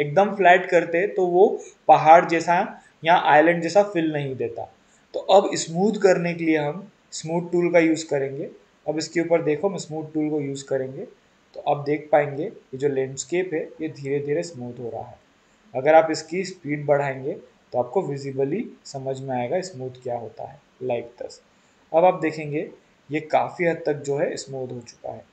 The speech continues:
ये देखो, ये इस तरीके से smooth हो जाता है, like this। इसे हम बोलते हैं smooth tool।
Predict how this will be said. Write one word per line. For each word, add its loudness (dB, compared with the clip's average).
ये -8
देखो, -18
ये -6
इस -8
तरीके -4
से -6
smooth -14
हो -10
जाता -14
है, -18
like -14
this। -20
इसे 2
हम 4
बोलते 0
हैं -2
smooth -6
tool। -8